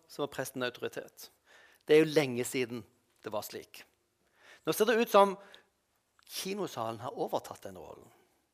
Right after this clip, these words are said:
Og det som er litt morsomt, det er litt grann det samme som skjer.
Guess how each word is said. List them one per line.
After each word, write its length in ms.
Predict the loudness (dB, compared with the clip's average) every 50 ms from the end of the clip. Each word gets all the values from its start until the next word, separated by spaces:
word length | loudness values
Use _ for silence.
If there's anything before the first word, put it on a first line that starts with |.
| _ _ _ _ -12
Og 80 | -10 -10
det 80 | -8
som 120 | -4 -2 -2
er 100 | -2 -2
litt 80 | -2
morsomt, 260 | -4 -6 -6 -6 -4
det 80 | -4 -4
er 80 | -4 -4
litt 220 | -8 -14 -10 -8
grann 140 | -6 -4 -4
det 100 | -4 -6
samme 260 | -4 -6 -8 -8 -6 -8
som 100 | -8 -6
skjer. 240 | -2 0 0 0 0